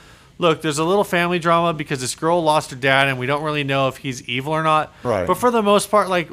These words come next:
Speaker 1: we're just all about blowing stuff up and stealing stuff and watching other stuff get blown up.
Speaker 2: Yeah.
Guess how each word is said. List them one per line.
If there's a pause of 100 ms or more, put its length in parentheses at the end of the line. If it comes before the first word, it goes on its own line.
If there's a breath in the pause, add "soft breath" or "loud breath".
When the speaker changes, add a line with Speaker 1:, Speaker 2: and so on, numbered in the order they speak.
Speaker 1:
we're
just
all
about (300)
blowing
stuff
up
and (240)
stealing
stuff (260 loud breath)
and
watching
other
stuff
get
blown
up. (100)
Speaker 2:
Yeah.